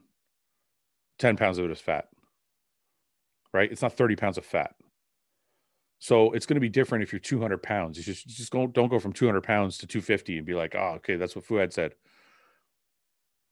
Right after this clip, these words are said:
You gotta still look good relatively, right? You're gonna gain some fat, but, like, you have to still look good if you're gonna do what I was saying.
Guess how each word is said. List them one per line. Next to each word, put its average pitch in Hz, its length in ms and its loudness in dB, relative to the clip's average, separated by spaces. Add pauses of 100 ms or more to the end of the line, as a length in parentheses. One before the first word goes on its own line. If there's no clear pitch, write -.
(560)
You 117 140 0
gotta 131 240 6
still 131 360 2
look 113 280 -2
good 87 300 -6 (460)
relatively, 110 680 4
right? 90 200 -2
You're 104 100 -2
gonna 113 140 2
gain 113 240 0
some 98 200 0
fat, 80 300 -2
but, 95 100 -2
like, 92 200 -2
you 107 100 -2
have 117 180 0
to 120 80 -8
still 101 340 0
look 120 200 2
good 92 180 2
if 82 120 -4
you're 87 80 -4
gonna 90 120 0
do 92 160 0
what 87 100 4
I 85 60 4
was 85 140 -2
saying. 82 300 -2